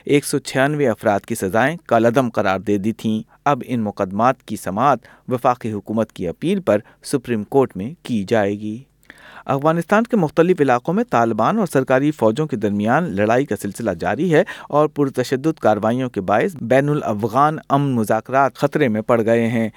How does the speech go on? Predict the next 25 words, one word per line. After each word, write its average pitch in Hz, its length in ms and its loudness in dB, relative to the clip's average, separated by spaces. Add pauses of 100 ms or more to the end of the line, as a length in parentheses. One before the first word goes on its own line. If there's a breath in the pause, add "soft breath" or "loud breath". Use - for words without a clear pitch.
(320 soft breath)
اسی 120 200 -6
دوران 110 320 0
پاکستان 120 480 -2
کی 107 100 -6
جانب 104 300 -4
سے 202 220 2
واہگہ 131 320 0
کے 104 160 -2
راستے 104 380 0
افغانستان 120 640 0
کو 120 180 0
بھارت 131 400 0
تک 170 160 -2
تجارت 110 440 0
کے 110 80 -4
لیے 110 220 -2
رسائی 123 360 0
دینے 110 260 -2
پر 117 280 -2
عمل 113 280 -2
درآمد 107 340 0
شروع 151 280 -2
ہو 170 180 0
گیا 170 240 4
ہے۔ 190 100 4